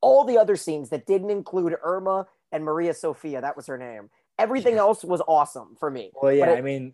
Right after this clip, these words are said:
Speaker 2: Bill
Speaker 1: those two
Speaker 2: Hader's, Bill Hader's cameo was
Speaker 1: Oh, mwah.
Speaker 2: amazing.
Speaker 1: Best,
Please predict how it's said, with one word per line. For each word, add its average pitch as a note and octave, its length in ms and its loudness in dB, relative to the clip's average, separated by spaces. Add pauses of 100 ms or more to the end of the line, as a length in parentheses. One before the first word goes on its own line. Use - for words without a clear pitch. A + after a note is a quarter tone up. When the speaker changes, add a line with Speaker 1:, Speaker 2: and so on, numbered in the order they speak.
(100)
Speaker 2:
Bill D3+ 180 4
Speaker 1:
those G3 120 4
two D3+ 200 4
Speaker 2:
Hader's, C#3+ 320 -6 (100)
Bill C#3 180 0
Hader's C3+ 380 -2
cameo C3 480 -2
was A#2+ 240 -2
Speaker 1:
Oh, C#3 460 2
mwah. F3 260 -6
Speaker 2:
amazing. D#3+ 320 -2
Speaker 1:
Best, G#3 380 -2